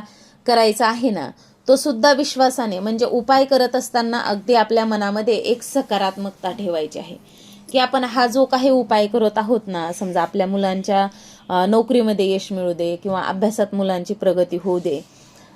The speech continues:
तर, अ, असं प्रगती झाली असा आपल्याला भाव आपल्या मनामध्ये ठेवायचा आहे.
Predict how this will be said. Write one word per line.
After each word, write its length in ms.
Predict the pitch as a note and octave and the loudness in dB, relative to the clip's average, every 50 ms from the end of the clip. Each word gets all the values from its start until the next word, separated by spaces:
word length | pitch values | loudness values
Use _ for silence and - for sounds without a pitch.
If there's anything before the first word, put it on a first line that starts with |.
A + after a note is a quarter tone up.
| _ - | _ 2
तर, 140 | C4+ C4+ C4+ - - - - | 4 4 4 4 0 -4 -2
अ, 180 | G#3+ G3+ G3+ - - | 0 0 0 0 0
असं 220 | A#3 B3+ - D#4+ | -2 0 2 0
प्रगती 480 | D#4+ D#4+ D4 C#4+ C4+ C#4+ C#4+ - D#4 C#4+ | 2 4 4 4 6 4 2 2 0 -2
झाली 420 | C4+ D4+ D#4 D#4 C#4 A#3+ F#3+ F3+ - - - - | 0 0 2 4 4 4 4 2 0 -2 -4 -6
असा 240 | A3 - - D#4 C#4+ | -6 0 2 4 4
आपल्याला 380 | C4 - C4 A#3+ A3+ A#3 A#3 | 4 4 2 2 4 4 4
भाव 260 | A3 C4 B3+ C4 B3 | 2 2 2 2 4
आपल्या 300 | A#3+ A3+ A3+ A#3 A3 G#3+ | 4 2 2 2 0 2
मनामध्ये 520 | G#3+ A3 G#3+ G#3+ G3+ G3+ G3 F#3+ F#3 A#3 C#4 C4+ - _ _ _ _ _ _ | 2 2 0 0 0 0 0 2 2 2 0 0 -4 _ _ _ _ _ _
ठेवायचा 480 | A#3 C#4 D4+ B3+ A3 F#3 F3 E3+ - F3 | 2 4 6 6 6 6 4 2 0 -4
आहे. 180 | E3+ D#3+ F3 | -6 -6 -12